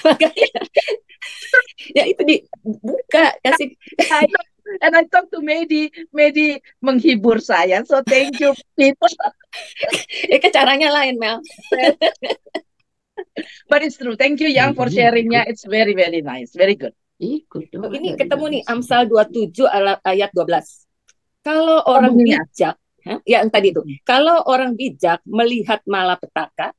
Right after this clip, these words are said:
Speaker 1: bersembunyilah
Speaker 2: Iya.
Speaker 1: ia. Tetapi
Speaker 2: Iya.
Speaker 1: orang yang tidak berpengalaman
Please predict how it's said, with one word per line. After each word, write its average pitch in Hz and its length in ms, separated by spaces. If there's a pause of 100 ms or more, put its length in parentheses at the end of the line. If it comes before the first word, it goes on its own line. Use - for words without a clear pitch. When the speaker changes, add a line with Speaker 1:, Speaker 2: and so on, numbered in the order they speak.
(260)
Speaker 1:
bersembunyilah 294 960
Speaker 2:
Iya. 185 320
Speaker 1:
ia. - 20 (280)
Tetapi 254 420
Speaker 2:
Iya. - 80
Speaker 1:
orang 277 380
yang 285 160
tidak 214 340
berpengalaman 190 800